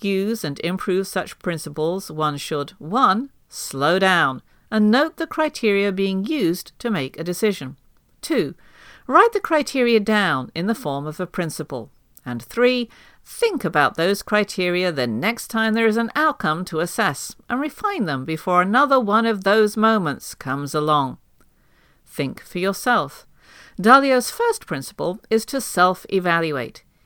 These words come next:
Each person should ask themselves, one, what do you want? Two, what is true? Three, what are you going to do about it? To self-evaluate scenarios, Dalio practices transcendental meditation,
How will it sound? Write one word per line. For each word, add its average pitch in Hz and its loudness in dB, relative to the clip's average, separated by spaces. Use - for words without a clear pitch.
Each 269 0
person 220 0
should 208 -2
ask 165 2
themselves, 131 -6
one, 160 0
what 494 -2
do 440 -4
you 349 4
want? 190 -4
Two, 156 0
what 123 0
is 170 -2
true? 208 0
Three, 247 -2
what 349 -4
are 508 0
you 403 8
going 254 4
to 269 0
do 220 2
about 160 2
it? - -12
To 143 -4
self-evaluate 180 2
scenarios, 202 0
Dalio 302 2
practices 208 -2
transcendental 170 -2
meditation, 156 -2